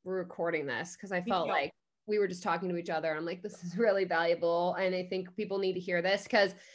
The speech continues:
Speaker 1: I mean, we'll be honest, we've been on our Instagram e-, educating about cycle syncing, more so the basics, 'cause we realize that our audience doesn't really know a lot about it. And so we've been really kind of surfacey basic on it. Um,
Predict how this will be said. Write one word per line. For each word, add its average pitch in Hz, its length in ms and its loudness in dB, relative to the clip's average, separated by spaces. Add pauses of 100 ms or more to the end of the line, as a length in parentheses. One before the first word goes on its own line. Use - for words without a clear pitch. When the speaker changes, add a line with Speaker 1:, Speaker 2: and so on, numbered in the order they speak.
(400)
Speaker 1:
I 294 60 8
mean, 311 100 8
we'll 339 120 6
be 370 120 8
honest, 254 320 8
we've 254 120 4
been 247 100 6
on 247 140 8
our 233 60 6
Instagram 220 640 2
e-, - 160 -2
educating 233 460 4
about 214 220 4
cycle 185 280 2
syncing, 240 360 0
more 254 180 8
so 269 160 2
the 226 80 2
basics, 180 480 0
'cause 202 160 -4
we 202 120 -2
realize 190 420 4
that 185 100 4
our 180 160 6
audience 180 640 2
doesn't 180 280 2
really 180 200 0
know 165 200 2
a - 40 4
lot 156 200 2
about 147 280 -2
it. 330 320 4
And 220 140 2
so 196 320 4
we've 190 260 0
been 185 200 0
really 180 460 2
kind 202 220 0
of 180 60 -4
surfacey 185 580 -4
basic 180 400 -2
on 202 200 2
it. 262 220 2 (460)
Um, 190 540 6